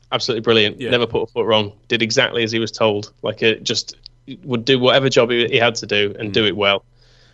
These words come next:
Speaker 1: Um, and I think that it was a s-, really strange time when he died. I know we'd just finished a magazine pretty much. I think it was due to go to print on the Tuesday or something.
Speaker 2: Yeah.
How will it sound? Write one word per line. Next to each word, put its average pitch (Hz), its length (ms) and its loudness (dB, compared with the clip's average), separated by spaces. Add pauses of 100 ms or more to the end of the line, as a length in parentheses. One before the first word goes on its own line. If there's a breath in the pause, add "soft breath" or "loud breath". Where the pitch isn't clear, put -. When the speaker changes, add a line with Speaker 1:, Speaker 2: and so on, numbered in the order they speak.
(240 soft breath)
Speaker 1:
Um, 107 460 -2 (100)
and 127 80 2
I 123 40 2
think - 180 -6
that 165 280 4
it 156 220 0
was 180 200 2
a 160 40 4
s-, - 140 -4
really 175 240 4
strange 123 360 2
time 131 220 2
when 107 80 -4
he 98 60 -8
died. 101 200 -2
I 117 60 2
know 123 100 2
we'd 117 320 -2 (600)
just - 340 -2
finished 113 260 0
a 113 40 -8
magazine 110 480 0
pretty 123 180 -8
much. 95 180 -8
I - 40 -16
think 104 160 -4
it - 20 -6
was 90 100 -8
due 107 140 -4
to - 100 -10
go 107 120 0
to - 120 -4
print 107 340 0
on 101 200 -6
the 101 120 -10 (280)
Tuesday 104 480 -2
or 98 60 0
something. 90 360 -4 (120)
Speaker 2:
Yeah. 92 220 -14